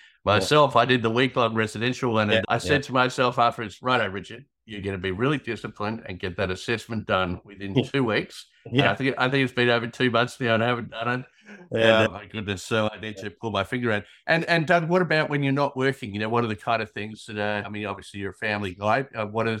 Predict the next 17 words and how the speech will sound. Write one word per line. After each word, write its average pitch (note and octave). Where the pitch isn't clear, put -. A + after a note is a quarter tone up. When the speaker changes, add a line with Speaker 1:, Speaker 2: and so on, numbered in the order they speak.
Speaker 2:
the -
things G#2+
you G2
do G#2
to G2+
keep C3
your, B2
uh, A2+
petrol B2
tank G#2+
full? C#3+
Speaker 1:
We D3
have C#3
Arabian A#2
horses, B2+
and A2
Speaker 2:
Okay. F3